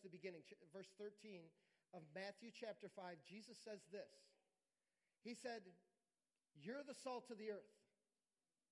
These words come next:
Now, when we talk about salt, he says, well, Jesus says this, he says, "And, and, you know, when the salt loses its flavor, it's worthless and should be trampled underfoot." And that's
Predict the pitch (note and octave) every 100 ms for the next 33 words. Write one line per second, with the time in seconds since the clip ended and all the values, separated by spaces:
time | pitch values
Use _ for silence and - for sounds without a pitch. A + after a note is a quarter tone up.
0 | _ _ _ _ - _ - - G#3 G3
1 | - - - _ _ _ F3+ A3 A3 -
2 | D4 D#4 C4+ B3 - - G3+ G3+ G3+ -
3 | B3 G#3+ - - - - G#3 E3 G#3 B3
4 | - B3 A3+ G#3+ F#3+ G#3 - G#3+ - -
5 | - - - G#3 F#3+ - - G3+ G3+ G#3
6 | G#3+ G#3+ A3+ G#3+ - - B3+ C#4+ - B3
7 | C4 A#3+ A#3 G3+ - - - A3 C4 C4
8 | C#4+ C#4+ B3 - - - F#3 E3 D3+ A3
9 | B3+ B3+ A#3+ A#3+ A#3 A3 F#3 A#3 F#3+ G3
10 | - A3+ B3 A#3 A#3 A#3 A3 - G#3 C#3+
11 | - _ _ _ _ _ _ _ _ _
12 | _ _ _ _ _ _ _ _ _ _
13 | _ _ _ _ _ _ F#3 F#3+ A#3